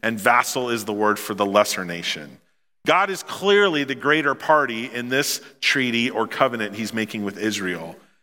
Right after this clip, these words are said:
And so God states what God has done. "See how I delivered you from Egypt,"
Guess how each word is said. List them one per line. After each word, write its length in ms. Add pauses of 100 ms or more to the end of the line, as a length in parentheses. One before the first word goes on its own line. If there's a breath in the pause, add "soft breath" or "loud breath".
(180)
And 100
so 140
God 340
states 560
what 160
God 220
has 120
done. 400 (200 loud breath)
"See 280
how 240
I 120
delivered 480
you 80
from 200
Egypt," 540